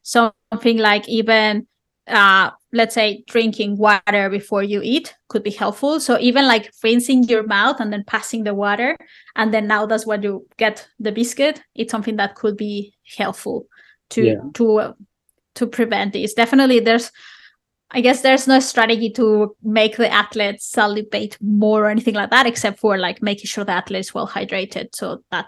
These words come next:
Speaker 1: doesn't happen. Um,
Speaker 2: Yeah.
Speaker 1: breathing, like, this is me not knowing a lot about it, but I believe that breathing techniques also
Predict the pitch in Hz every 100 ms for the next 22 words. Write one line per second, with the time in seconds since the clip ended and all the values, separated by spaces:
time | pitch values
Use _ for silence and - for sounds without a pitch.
0 | - 170 - - - 90 - - - _
1 | _ _ _ _ - 226 220 247 208 208
2 | 247 285 302 285 240 214 - - 214 277
3 | 285 330 269 277 262 233 240 233 220 220
4 | 214 208 254 247 220 214 214 208 214 208
5 | 226 220 226 233 233 220 220 226 - 226
6 | 214 214 208